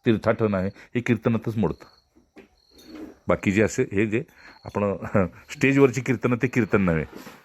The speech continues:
सततम कीर्तयंतो माम म्हणजे, हां, आणखी एक त्याची विभक्ती सांगतो. जसे एखाद्याच्या कानात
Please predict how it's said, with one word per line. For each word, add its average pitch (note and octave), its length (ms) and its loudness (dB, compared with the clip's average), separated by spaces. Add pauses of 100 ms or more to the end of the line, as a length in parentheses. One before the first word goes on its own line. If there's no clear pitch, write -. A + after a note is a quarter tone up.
(180)
सततम A#2+ 560 0
कीर्तयंतो A#2 600 2
माम D#2+ 220 0 (400)
म्हणजे, A2 380 2 (480)
हां, F2 440 -6 (260)
आणखी G#2 300 2
एक B2+ 120 -6 (360)
त्याची G2 180 0
विभक्ती F#2+ 380 2
सांगतो. E2+ 400 -6 (3250)
जसे G#2+ 260 4
एखाद्याच्या A#2+ 440 2
कानात A2 280 0